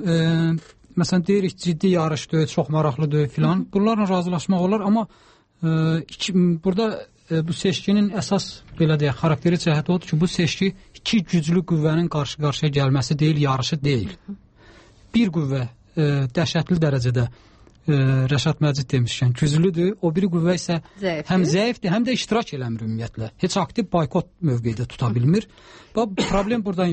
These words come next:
Speaker 1: məsələ buradan
Speaker 2: Amma
Speaker 1: yaranır.
Speaker 2: Şirzad
Speaker 1: Amma
Speaker 2: bəy, ideallar da var. Məsələn, Ümid Partiyasının sədri İqbal
Speaker 1: Ona
Speaker 2: Ağazadə deyir ki,
Speaker 1: gələcəm.
Speaker 2: bütün narazıların səsini
Speaker 1: Doğru.
Speaker 2: alacağım deyir.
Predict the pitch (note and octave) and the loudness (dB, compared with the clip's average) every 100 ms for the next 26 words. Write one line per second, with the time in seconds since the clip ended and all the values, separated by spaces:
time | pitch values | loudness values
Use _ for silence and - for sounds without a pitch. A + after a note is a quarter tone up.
0 | D#3 E3 G#3 G#3+ F3+ G3 C#3 C3+ D#3 B3 | 0 0 -2 -2 -2 -2 0 0 0 0
1 | C#4 C4+ C4 - - B3+ A3+ B3+ C#4 C4+ | 2 2 0 -4 -6 -6 -2 0 0 -2
2 | C#4+ D#4 C#4+ G3 F3+ G#3 G#3+ G#3+ G#3+ A#3 | -4 -4 -4 -6 -6 -6 -4 -4 -4 -4
3 | A#3+ - A#3+ G#3+ G3+ G#3 - A3 A#3 A#3+ | -4 -4 -4 -2 -2 -4 0 0 0 0
4 | G#3 A#3 A3+ A3 A#3 B3 F3+ - D4 D#4+ | 0 0 0 0 0 0 0 0 -2 0
5 | D#4 D4 C#4 C4+ C#4+ C#4+ C4+ - C4 A3+ | 0 0 -2 -2 -4 -4 -8 -8 -4 0
6 | F#3+ F3+ F3 D#3 | 0 -2 -6 -12